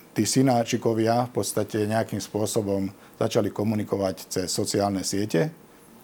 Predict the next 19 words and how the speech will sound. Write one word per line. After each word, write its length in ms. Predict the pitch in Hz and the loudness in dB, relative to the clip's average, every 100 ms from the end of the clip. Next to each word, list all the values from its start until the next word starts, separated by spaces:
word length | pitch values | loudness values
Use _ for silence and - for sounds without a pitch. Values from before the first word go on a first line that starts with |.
| - - | -20 -8
a 20 | - | 2
začali 400 | 123 147 127 113 | 2 4 2 2
sa 80 | |
chváliť 440 | 117 - 117 117 98 | 0 4 4 4 0
tým, 240 | 113 107 98 | -2 0 -2
ako 140 | - | -2
im 160 | 98 90 | -2 -2
to 80 | 87 | -4
prešlo. 400 | 95 - 82 - - - - - - - - - - - - - - | -6 -6 -8 -10 -18 -20 -20 -20 -20 -20 -20 -20 -20 -20 -20 -20 -4
Takže 240 | 113 107 104 | -2 0 2
v 60 | |
konečnom 320 | 139 123 127 120 | 2 4 4 6
dôsledku 400 | 127 123 123 120 | 6 4 2 2
sa 160 | 117 | 4
zistilo 400 | 123 127 127 110 | 4 4 2 2
to, 160 | - 117 | 2 2
že 160 | 113 | 2
tie 160 | 107 120 | 2 2
matky, 640 | 117 127 135 - 120 160 | 4 6 4 2 0 0